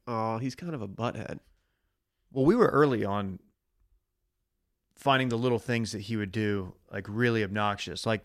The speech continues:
Speaker 2: the, like, the skateboard thing.
Speaker 1: Like playing air drums in a drive-thru to The Who.
Speaker 2: Yes.
Speaker 1: And then Yang comes out and skates better than him. Like,
Speaker 2: Dude,
Speaker 1: what are
Speaker 2: Yang,
Speaker 1: you doing,
Speaker 2: Yang
Speaker 1: dude?
Speaker 2: actually shreds.
Speaker 1: Yeah.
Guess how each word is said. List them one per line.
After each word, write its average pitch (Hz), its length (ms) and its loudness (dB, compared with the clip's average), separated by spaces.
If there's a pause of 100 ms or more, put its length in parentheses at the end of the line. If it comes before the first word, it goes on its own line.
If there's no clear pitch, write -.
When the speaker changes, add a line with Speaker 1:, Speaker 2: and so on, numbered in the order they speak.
Speaker 2:
the, 135 220 4
like, 123 220 2
the 123 80 -4
skateboard 104 560 -6
thing. 62 260 -12 (680)
Speaker 1:
Like 123 280 2
playing 123 320 2
air 127 200 8
drums 113 380 0
in 113 100 -2
a 110 80 0
drive-thru 113 580 0
to - 120 -10
The 110 100 -2
Who. 117 380 -4 (2250)
Speaker 2:
Yes. - 520 -10 (1800)
Speaker 1:
And 151 100 -2
then 156 180 2
Yang 160 260 8
comes 135 200 -2
out 123 120 2
and 127 120 -4
skates 143 300 -2
better 170 240 4
than 98 140 -4
him. - 240 -6
Like, 127 100 -2
Speaker 2:
Dude, 131 80 6
Speaker 1:
what 147 80 6
are - 40 2
Speaker 2:
Yang, 127 140 8
Speaker 1:
you 147 60 8
doing, 214 240 10
Speaker 2:
Yang 147 160 8
Speaker 1:
dude? 160 100 8
Speaker 2:
actually 135 380 4
shreds. 110 500 -2
Speaker 1:
Yeah. 160 260 4